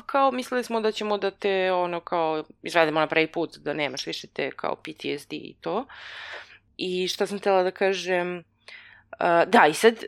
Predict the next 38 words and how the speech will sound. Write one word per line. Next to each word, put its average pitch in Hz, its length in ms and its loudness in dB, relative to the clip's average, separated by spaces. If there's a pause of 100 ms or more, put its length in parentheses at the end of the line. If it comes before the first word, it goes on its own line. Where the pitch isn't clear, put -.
(240)
i 208 200 0
detektivka 196 580 4
isto 175 160 -2
kaže, 165 280 -4 (100)
"Hoćeš - 320 -8
da 139 80 -6
nam 147 100 -4
kažeš 143 640 -4 (540)
da - 80 -6
je 151 40 0
ubica 151 380 -4
njen 147 220 -4
izmišljeni 139 500 -8
prijatelj?" 165 840 4
<laughs> - 60 -18 (1080)
I 208 80 4
ja 208 120 10
sam 320 100 4
u 311 40 0
fazonu, 339 260 8
"Ne, 254 720 12
kao 247 140 10
kakav 269 260 4
izmišljeni 294 380 2
prijatelj, 262 260 2
ovo 254 80 6
je 254 60 4
glupo, 180 800 10
ne." 160 460 6
<laughs> - 0 - (880)
I, 214 240 8
ove, 180 420 12
i - 180 0
vidimo 247 320 10
ovog 247 200 8
detektiva 247 540 4
koji 254 220 6
tamo, 240 640 6